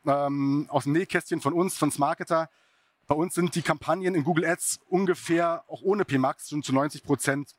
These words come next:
Pi mal Daumen, ja, im großen Schnitt, ähm, automatisiert. Äh, automatisiert heißt nicht Füße hoch und, äh, läuft schon, aber wir nutzen halt oder wir haben unsere Kampagnenstrukturen so angepasst, dass wir die Attribution,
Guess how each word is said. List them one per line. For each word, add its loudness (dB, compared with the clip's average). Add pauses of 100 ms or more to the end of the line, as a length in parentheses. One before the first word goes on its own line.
(180)
Pi 0
mal 2
Daumen, 0 (160)
ja, 0 (340)
im 0
großen 0
Schnitt, -2
ähm, 0
automatisiert. 0 (360)
Äh, 0
automatisiert 2
heißt -4
nicht -10 (160)
Füße 0
hoch 0
und, 0
äh, 2
läuft -2
schon, 0 (360)
aber 0
wir -6
nutzen 0
halt 0
oder -2
wir 2
haben -2
unsere -6
Kampagnenstrukturen 0
so 2
angepasst, -2 (300)
dass 2
wir -2
die -2
Attribution, 0